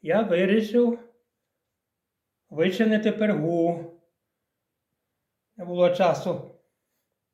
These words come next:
зняти рамочки з пергою і приніс з морозилки.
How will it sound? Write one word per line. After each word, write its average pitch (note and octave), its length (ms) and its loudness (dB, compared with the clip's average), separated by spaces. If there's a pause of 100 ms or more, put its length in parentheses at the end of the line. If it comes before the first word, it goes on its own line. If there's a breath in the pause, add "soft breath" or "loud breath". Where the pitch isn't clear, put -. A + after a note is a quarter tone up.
(920)
зняти D3+ 440 0
рамочки F#3+ 560 -2
з A3+ 60 -8
пергою G#3 760 -2
і D3 40 -14
приніс D#3+ 320 -4
з D3 40 -6
морозилки. D#3+ 920 -2